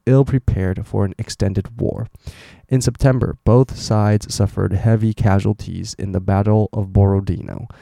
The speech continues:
Napoleon's forces marched on to Moscow, only to discover almost the entire population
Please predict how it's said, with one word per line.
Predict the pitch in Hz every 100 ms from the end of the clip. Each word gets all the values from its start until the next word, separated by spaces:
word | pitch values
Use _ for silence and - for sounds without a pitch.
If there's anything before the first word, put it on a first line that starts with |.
| - - _ -
Napoleon's | 101 107 120 113
forces | - 135 139 143 123
marched | 104 104 120 - -
on | 107 131 156
to |
Moscow, | 151 113 107 - 143 165 - - -
only | 110 107
to | 110
discover | 104 - 113 117
almost | 107 110 113 110 -
the | 110
entire | 107 - - 175 175 180 175
population | - - - 143 151 185 - 85